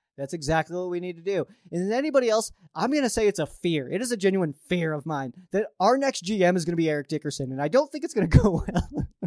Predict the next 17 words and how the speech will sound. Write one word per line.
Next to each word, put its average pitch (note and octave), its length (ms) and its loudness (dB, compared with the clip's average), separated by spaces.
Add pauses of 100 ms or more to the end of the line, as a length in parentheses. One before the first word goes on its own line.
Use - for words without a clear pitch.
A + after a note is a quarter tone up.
(880)
No C#4+ 280 -2
hate B3+ 300 -2
towards C4+ 300 0
Dickerson B3 460 0
or F#3 80 -4
anything F3+ 180 -4
like F3 160 -2
that. E3+ 240 0 (320)
I G3 140 0
just A#3+ 120 -6
have, A#3 160 4
like, A3+ 160 0
this G#3 180 -4
fear C4 420 -6
in C4+ 60 0
my B3+ 140 4
hel-, A3+ 340 2